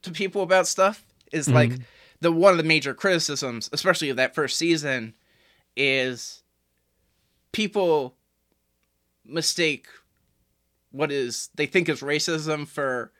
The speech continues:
Speaker 1: just circumstance and people being not thinking.
Speaker 2: <laughs> Oh,
Speaker 1: Like,
Speaker 2: because of the colors
Speaker 1: like,
Speaker 2: of
Speaker 1: because
Speaker 2: the
Speaker 1: of the
Speaker 2: Ranger-,
Speaker 1: colors,
Speaker 2: yeah. <laughs>
Speaker 1: because what a lot of people don't know is,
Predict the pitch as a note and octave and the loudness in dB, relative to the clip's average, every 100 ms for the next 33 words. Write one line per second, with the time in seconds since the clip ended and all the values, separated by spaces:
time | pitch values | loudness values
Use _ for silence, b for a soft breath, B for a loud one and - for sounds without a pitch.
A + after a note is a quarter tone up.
0 | _ - A3 - C#3+ D#3+ C#3 D#3 C#3+ D#3+ | _ -4 0 2 2 -2 -2 -2 0 -2
1 | C3+ A#2 C3+ B2+ A2+ C3+ B2+ B2 B2+ C3 | -6 -6 -6 -4 -4 -2 -4 -4 -4 -4
2 | - C3 D#3+ F3+ E3+ C#3 D#3+ - D#3 D#3 | -2 -2 2 0 4 4 4 0 -6 -4
3 | - E3+ E3+ D#3+ F3 D3 C#3 B2+ E3 D#3 | 4 10 10 10 4 4 0 4 6 8
4 | D3 C#3+ C#3 C3+ C3 C#3 C#3+ B3 F#3+ D#3+ | 8 8 6 4 4 6 6 8 6 6
5 | C3+ A#2 G3 D3+ - D3+ A#2 - G#3 A3 | 4 8 8 8 6 4 4 2 4 6
6 | A#3 A#3 F3+ E3 D3+ D#3+ A3+ A3 D#3+ C3 | 6 4 0 0 0 0 0 4 4 2
7 | - | -6